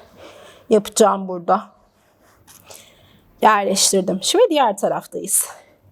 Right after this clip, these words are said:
Aşağı bakan köpektesin. Çok küçük bir aşağı bakan köpek değil. Her zaman aşağı bakan köpeğe plankten gidiyorsun. Kaldır sol bacağını yukarıya doğru.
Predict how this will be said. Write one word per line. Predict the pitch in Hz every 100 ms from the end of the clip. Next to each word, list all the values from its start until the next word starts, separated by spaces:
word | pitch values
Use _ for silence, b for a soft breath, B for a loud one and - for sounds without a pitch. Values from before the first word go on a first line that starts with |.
| _ _ B B B B B B B _ _ -
Aşağı | 370 - 415 381
bakan | 392 - 339
köpektesin. | 320 320 294 285 285 277 254 233 226 254 - -
Çok | - 359 -
küçük | - - 269
bir | 262
aşağı | 285 - 277
bakan | 254 262 302 269
köpek | 294 285 269 233
değil. | 226
Her | 269 480 427
zaman | 285 254
aşağı | 247 247 254 233
bakan | - - 226
köpeğe | 208 247 285 262 262
plankten | 254 226 233 254 269 269
gidiyorsun. | 214 214 208 - 185 208 - B B B B
Kaldır | - 190 185 190 240
sol | - 311 285 240
bacağını | 220 196 185 170 165
yukarıya | 175 - 240 233 226
doğru. | 233 220 214 208 208 226